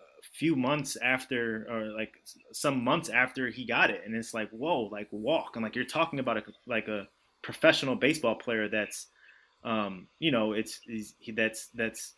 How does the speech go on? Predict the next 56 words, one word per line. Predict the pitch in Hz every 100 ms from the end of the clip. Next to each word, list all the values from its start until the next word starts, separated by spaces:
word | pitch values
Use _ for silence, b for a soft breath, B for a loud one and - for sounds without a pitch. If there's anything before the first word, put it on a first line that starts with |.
| -
you | 131
know, | 107
at, | 110 - _ _ _ 120
at | 117
the | 117
peak | - 160 156
of | 113
his | 127 113
ability | 101 160 147 107
and | 101
his, | 104 101 -
it | 107 110
is | 104 98
in | 113 113
his, | 107 - _ 113
in | 107
his | 104
prime, | - 143 156 90 -
like, | 101 101
twenty-seven | - 135 131 131 123 113
years | 107
old. | 156 127 -
Like, | 107 - _ _ _ _ _ _ -
you | 170
don't | 175 -
think | 190 214
about | 123 104
that | 98 -
type | 107
of | -
stuff. | - 101 -
So, | - 131 120 117 b b b _
so | - 147
for | 143 143
him | 131 214
to | 185
be | 156
facing | - 131 156 160 151
it | 135
every | 135 135
day | 113 131 143
and, | 131 113
and, | 110
like, | 104 101 _ _ - 107
be | 123
around | 113 104 120 139
it, | 147 117
and |
it's, | 107 -
like, | 107
sort | - 120
of | 107
this, | 107 -
like, | 107
this | 107 -
silent | - 117 123 123 120